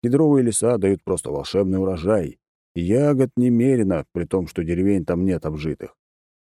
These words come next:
Леса прямо ломятся от всякой живности, и вообще он не продавал бы ни за какие деньги,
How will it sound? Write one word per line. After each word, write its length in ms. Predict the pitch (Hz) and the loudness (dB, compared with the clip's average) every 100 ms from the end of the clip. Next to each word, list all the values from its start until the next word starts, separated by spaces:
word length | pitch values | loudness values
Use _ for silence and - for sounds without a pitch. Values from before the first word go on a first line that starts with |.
| _ | _
Леса 680 | 85 98 123 135 - 120 147 | -4 0 2 2 2 2 0
прямо 400 | 127 127 135 131 | 0 0 0 2
ломятся 600 | 107 110 131 131 117 107 | 0 2 2 2 0 0
от 80 | 98 | 0
всякой 340 | - 104 101 | 0 0 0
живности, 580 | 87 95 113 104 82 - | 0 0 0 0 -4 -6
и 100 | 78 | -6
вообще 640 | 71 67 - 117 135 123 87 | -6 -6 -6 0 2 2 0
он 360 | 85 98 90 | 0 0 0
не 80 | 90 | -2
продавал 520 | 95 87 98 139 143 | -4 -2 0 2 0
бы 120 | 127 | 0
ни 80 | 117 | 0
за 200 | 104 104 | 0 -2
какие 360 | 104 101 123 113 | -2 -2 0 -2
деньги, 760 | 110 139 131 113 113 101 76 | 0 2 2 2 0 0 -2